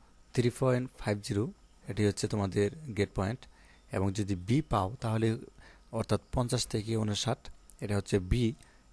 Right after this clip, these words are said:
এবং গেট পয়েন্ট হচ্ছে থ্রি। এবং সি যদি পাও, তাহলে চল্লিশ থেকে ঊনপঞ্চাশ এবং গেট পয়েন্ট হচ্ছে টু। এবং ডি যদি পাও,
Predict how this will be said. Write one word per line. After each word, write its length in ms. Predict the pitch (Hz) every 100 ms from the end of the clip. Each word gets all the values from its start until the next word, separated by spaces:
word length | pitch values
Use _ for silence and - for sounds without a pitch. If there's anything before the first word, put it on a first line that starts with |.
| -
এবং 320 | 95 101 92
গেট 180 | 107 110
পয়েন্ট 180 | 117 110
হচ্ছে 180 | 104 104
থ্রি। 300 | - 107 170 - - - - -
এবং 200 | 101 104
সি 260 | 98 - 156
যদি 260 | 131 110 110
পাও, 180 | 107
তাহলে 280 | 110 110 101
চল্লিশ 320 | - 131 113
থেকে 300 | - 107 -
ঊনপঞ্চাশ 560 | 107 98 98 101 165 - - - - -
এবং 200 | 110 101
গেট 160 | 101 107 -
পয়েন্ট 200 | 107 110
হচ্ছে 200 | - -
টু। 280 | - 101 - - - - -
এবং 180 | 98 101
ডি 180 | 95 131
যদি 240 | 131 120
পাও, 220 | 120 135